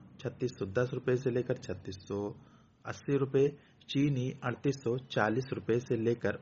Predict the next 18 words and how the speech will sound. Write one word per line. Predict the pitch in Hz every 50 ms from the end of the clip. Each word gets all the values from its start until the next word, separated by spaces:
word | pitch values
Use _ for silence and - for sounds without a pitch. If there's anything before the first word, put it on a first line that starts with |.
| - -
उनतालीस | - 113 113 101 - 113 107 107 110 127 127
सौ | - - - 104 127 147 - - - - - - - -
तीस | 131 131 131 131
रुपये | - 123 - - 104 110 135 143 - -
प्रति | - 113 98 - 104
कुंटल। | 95 - 98 95 92 101 98 92 92 92 92 - - - - - - - - - - - -
ये | 117 113 120 135 143
रहा | 135 120 101 104 110 120 139 - - - - - - - - - - - -
फैजाबाद | 123 120 127 123 110 107 101 98 98
मंडी | 98 104 110 110 131 139
में | 131 117 110 113
अन्य | 135 - - - - - 95 95 98
वस्तुओं | 95 101 98 - - 117 117 120
का | 120 131 127 123
भाव। | 120 127 143 156 165 165 - - - - - - - - - _ -
चलते | - 110 113 110 -
हैं | 143 131 123 123 127 143 143 - - - _ _ _ _ - _ _ _
अन्य | 123 131 135 135 135 143